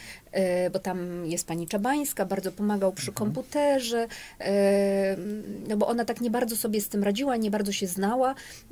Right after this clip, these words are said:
Speaker 1: a wiadomo, że tam przy komputerze to są jakieś dane, jakieś informacje,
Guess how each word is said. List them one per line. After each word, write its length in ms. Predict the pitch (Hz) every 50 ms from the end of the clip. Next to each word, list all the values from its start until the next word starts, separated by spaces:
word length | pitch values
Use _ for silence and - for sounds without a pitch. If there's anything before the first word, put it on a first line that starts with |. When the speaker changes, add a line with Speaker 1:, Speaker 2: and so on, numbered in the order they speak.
| - - -
Speaker 1:
a 60 | -
wiadomo, 340 | 302 320 311 339 277 254 226
że 120 | 196 196
tam 280 | 196 202 190 190 190 196
przy 160 | - - - -
komputerze 540 | - 208 196 196 196 - 226 240 226 208
to 120 | 202 - 165
są 120 | - 175 - -
jakieś 300 | 190 180 170 214 202 202
dane, 360 | 214 311 349 359 349 320 240
jakieś 320 | 208 180 170 - 175 -
informacje, 720 | 160 180 165 - 233 247 277 320 349 339 - - 254 240